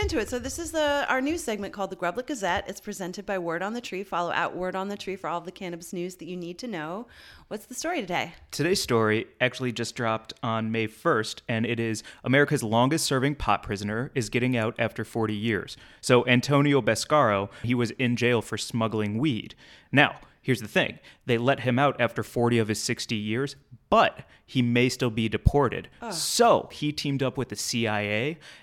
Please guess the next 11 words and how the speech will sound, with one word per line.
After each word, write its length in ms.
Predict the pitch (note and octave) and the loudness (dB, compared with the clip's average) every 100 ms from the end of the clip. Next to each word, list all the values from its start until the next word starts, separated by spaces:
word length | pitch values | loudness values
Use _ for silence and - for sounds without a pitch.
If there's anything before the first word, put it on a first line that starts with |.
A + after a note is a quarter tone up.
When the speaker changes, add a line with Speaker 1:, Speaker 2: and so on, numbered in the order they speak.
| - | -6
Speaker 2:
and 140 | A#2+ | -4
he 380 | A#2 A2+ A2 G#2+ - _ | -2 -2 -2 -6 -12 _
played 460 | - C3+ B2 B2 - - | -8 -2 0 0 -2 -4
a 140 | A#2 | -2
role 580 | A2 G#2+ A2+ A2+ A2+ - - | 0 0 2 2 0 -4 -4
in 480 | A#2 A2 G#2 G2+ - | -2 -2 -2 -4 -8
the 80 | B2+ | -4
Bay 160 | A2+ B2+ | 4 6
of 160 | A#2+ | 6
Pigs 320 | - D#3+ C3+ B2 | 6 4 4 0
invasion. 560 | G#2 G2+ F#2+ F#2+ F#2+ | 0 -2 -4 -6 -10